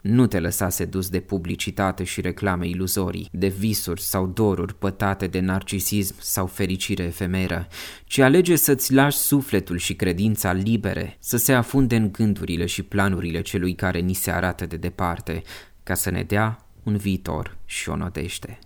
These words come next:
Făgăduințele lui sunt nespus de mari și scumpe. De fapt, așa cum este Mântuitorul nostru, așa sunt și făgăduințele sale.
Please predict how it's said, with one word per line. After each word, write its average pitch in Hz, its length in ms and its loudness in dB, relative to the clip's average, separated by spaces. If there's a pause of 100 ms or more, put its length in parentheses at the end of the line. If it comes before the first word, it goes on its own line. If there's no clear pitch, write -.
(600)
Făgăduințele 139 760 6
lui 147 200 6
sunt 156 360 0
nespus 147 580 2
de 139 140 6
mari 123 280 4
și - 120 0
scumpe. 123 680 -2 (540)
De 120 140 0
fapt, 113 420 0 (340)
așa - 220 0
cum 95 180 -2
este 92 260 0
Mântuitorul 98 640 2
nostru, 104 500 2 (160)
așa 120 260 0
sunt 110 280 0
și - 160 -2
făgăduințele 110 760 2
sale. 117 500 0